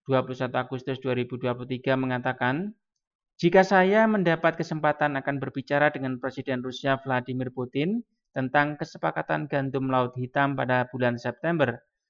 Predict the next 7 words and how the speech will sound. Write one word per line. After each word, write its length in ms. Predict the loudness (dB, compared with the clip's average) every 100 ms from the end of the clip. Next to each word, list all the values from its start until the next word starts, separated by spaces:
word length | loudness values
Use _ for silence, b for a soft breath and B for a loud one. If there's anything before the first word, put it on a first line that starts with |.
| _ _ 4
dan 180 | 4
berharap 540 | 6 2 4 6 4 4
para 240 | 0 0
pemimpin 400 | -2 -4 -4 -4
Ukraina 560 | -6 -2 -2 0 -2 -2
dan 160 | -2
Rusia 640 | -2 -6 -4 0 2 2